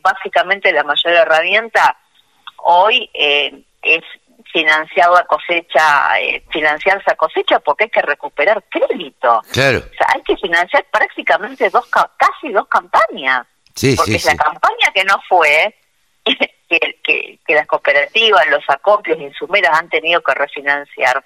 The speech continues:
Speaker 1: Y además, aquellos clientes que han sabido construir una buena relación comercial y de confianza, eh, bueno, otra vez financiar una nueva, una nueva campaña, ¿no? Entonces, bueno, el, el,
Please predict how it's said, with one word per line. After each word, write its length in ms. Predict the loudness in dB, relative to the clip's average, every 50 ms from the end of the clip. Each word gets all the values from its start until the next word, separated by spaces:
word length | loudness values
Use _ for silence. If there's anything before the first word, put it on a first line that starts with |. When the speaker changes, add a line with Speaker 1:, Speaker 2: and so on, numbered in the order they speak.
| -8 -10 -10 -10 -8 -4
Speaker 1:
Y 100 | 0 4
además, 500 | 4 6 6 4 4 4 4 4 2 0 -2 -4
aquellos 480 | -6 -6 -4 -2 -2 0 0 0 -2
clientes 560 | -2 -4 -2 0 2 0 0 -2 -4 -10 -14 -6
que 80 | _ 0
han 140 | 0 0 -2 -2
sabido 540 | 0 0 0 0 0 0 2 2 2 2 2
construir 840 | 2 0 0 0 -2 -8 _ -10 -6 -2 0 0 0 0 0 -2 -6 -8 -14 -18 -18 -18 -6
una 280 | -4 -2 0 2 2 2
buena 320 | 4 4 2 4 4 2
relación 560 | 2 2 2 2 0 -2 -2 -2 -2 -2 0 0
comercial 560 | 0 0 0 0 -2 -4 -4 -6 -8 -6 -2
y 80 | 0
de 120 | 0 0 2
confianza, 920 | 2 0 0 0 -2 -2 0 0 0 0 -4 -4 0 2 2 2 2 0 -2 _ -20 -20 _ _ _ -6
eh, 280 | -4 -4 -2 -4 -4 -2 0
bueno, 220 | 0 0 0 -2 0
otra 280 | 0 0 2 2 0 0
vez 140 | 0 -2 -4
financiar 540 | -6 -4 -4 -4 -4 -4 -2 -2 0 0 0
una 160 | 0 -2 -4
nueva, 480 | -4 -4 -6 -4 -2 0 0 0 -2 -4 -4
una 240 | -4 -2 -2 -2 -2
nueva 260 | 0 0 0 0 2
campaña, 600 | 0 -2 -4 -4 -8 -12 -12 -12 -12 -16 -8 -2
¿no? 220 | 2 2 2 2 -2 _ -14 -14 -14 -14 -16 -6
Entonces, 640 | -4 -2 -2 0 0 0 0 0 0 -2 -4 -4 0
bueno, 300 | 0 0 0 0 -2 -2 -2
el, 180 | -2 -2 -2 -2
el, 180 | -4 -4 -4